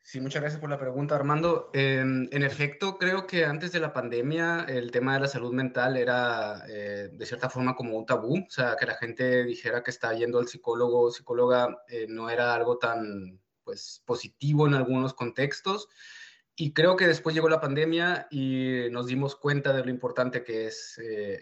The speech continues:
la salud mental. O sea, nos afectó a todas y a todos.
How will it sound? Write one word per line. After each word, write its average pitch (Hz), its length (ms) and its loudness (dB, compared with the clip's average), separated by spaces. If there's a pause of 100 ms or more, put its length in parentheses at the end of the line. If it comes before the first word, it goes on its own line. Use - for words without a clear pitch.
la 104 260 -6
salud 113 240 -2
mental. 107 340 -6
O - 40 -18
sea, 107 180 -6
nos 101 160 -10
afectó 120 540 4
a 131 160 6
todas 127 360 4
y 131 40 -2
a - 80 -4
todos. 160 460 2